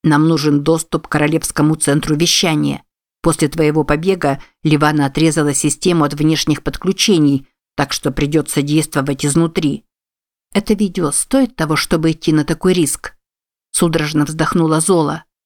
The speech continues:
«Еще как стоит. Оно просто ужасно».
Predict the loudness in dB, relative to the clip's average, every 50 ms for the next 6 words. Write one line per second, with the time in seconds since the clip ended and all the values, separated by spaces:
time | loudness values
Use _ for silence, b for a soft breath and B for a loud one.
0 | _ _ _ _ 0 0 0 2 2 -2 0 0 -2 -2 -2 -6 -18 -8 -6 -4
1 | -4 -4 -4 -8 _ -20 _ _ _ 2 4 4 6 4 4 2 0 0 0 0
2 | 0 -2 -4 -2 0 2 2 2 2 2 2 0 -2 -4 -6 -6 -6 -8 -10